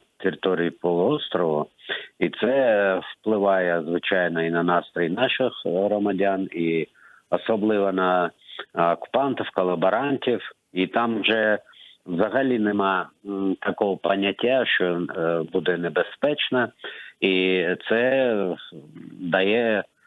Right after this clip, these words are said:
такі процеси, коли вони виїжджають,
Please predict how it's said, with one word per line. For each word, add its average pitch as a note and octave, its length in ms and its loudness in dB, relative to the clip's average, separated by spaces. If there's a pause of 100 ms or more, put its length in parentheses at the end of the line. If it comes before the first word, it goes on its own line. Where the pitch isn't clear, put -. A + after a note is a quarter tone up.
(220)
такі F#2 460 2
процеси, C3 760 -2
коли F#2 320 2
вони F2 520 0
виїжджають, F#2 800 0